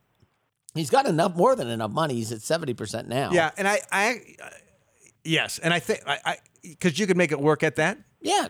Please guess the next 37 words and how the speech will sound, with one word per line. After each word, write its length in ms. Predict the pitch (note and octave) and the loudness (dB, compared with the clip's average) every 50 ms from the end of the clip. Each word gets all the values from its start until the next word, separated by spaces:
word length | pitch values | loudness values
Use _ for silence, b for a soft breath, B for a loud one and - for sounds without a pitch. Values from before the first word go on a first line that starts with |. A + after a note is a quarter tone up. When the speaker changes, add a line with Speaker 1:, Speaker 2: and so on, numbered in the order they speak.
| - - | -6 -2
Speaker 1:
correct, 440 | - A3 C#4 D#4+ D#4+ - - - - | 0 2 4 4 2 2 -2 -6 -8
correct. 380 | - G3 A#3 G3 - - - | -4 -2 -2 -2 -2 -4 -6
Speaker 2:
'Cause 100 | - D#3+ | -4 -2
you're 80 | D#3 E3+ | 0 0
still, 380 | - - G3 G3 F#3 F3 - - _ | 0 2 4 4 4 4 2 -2 _
you 100 | - F3 | -6 -4
know, 60 | D3+ | -4
if 80 | C3+ A2+ | -2 -2
you 80 | C#3+ D3 | -2 0
did 140 | D#3+ E3 E3 | 0 2 2
that, 80 | D#3+ | 0
you've 160 | D3 C#3+ C3 A2+ | 0 -2 -2 0
got 280 | D#3 D3 C#3+ - - - - - _ _ _ _ _ _ _ - | 2 2 2 0 -2 -8 -20 -20 _ _ _ _ _ _ _ -6
one 180 | C3 D3 C#3+ | -4 -4 -4
point 300 | - - D3+ D3 C#3+ B2 | -4 -4 -2 -2 -2 -4
three 260 | - - - C#3+ C#3+ | -6 -6 -4 -2 0
million 520 | C#3 C3+ C3+ C#3 C#3 D3 D#3 F3+ F3+ F3 - _ _ _ | 0 0 0 0 0 -2 -2 -4 -6 -10 -12 _ _ _
Speaker 1:
Yeah. 240 | B3 C4+ B3 G#2+ - | -6 -4 -4 -4 -4
Speaker 2:
in 140 | C#3+ C#3+ C3 | -6 -6 -6
stocks. 600 | - - - C3+ C#3 D3 G3+ A3+ - - - - - | -6 -4 -2 -2 0 0 -2 -4 -8 -14 -14 -6 -2
Speaker 1:
So 140 | - D#4 D#4 | 0 2 2
if 80 | G3+ G#3 | 4 4
you 100 | F4+ F#4+ | 4 4
were 100 | F#4+ E4 | 4 4
sitting 300 | - - E4 D#4+ C#4+ C4+ | 2 0 0 0 0 2
in 60 | B3+ | 2
my 140 | A#3+ A#3 A3 | 4 4 6
office 380 | A3 A3+ A3+ G#3+ - G3 D3+ D#3 | 6 6 6 4 4 0 0 0
right 200 | F#3 F#3 F3 F3+ | 0 0 0 0
now, 240 | F#3 F3+ E3 D#3 | 0 2 4 4
I 80 | D#3 D#3+ | 4 4
would 140 | D3 D#3 D3 | 4 4 2
actually 280 | D3 C#3+ - - C#3+ B2 | 2 0 0 -2 -4 -6
pay 200 | - - C3 B2+ | -2 -2 -2 0
the 100 | A#2+ B2 | 0 0
mortgage 400 | A#2 A2 A2 A2+ A2 G#2+ F#2 G#2+ | 0 0 0 0 0 -2 -2 0
off 300 | G2 G2 G2 F#2+ - | 2 2 2 0 -2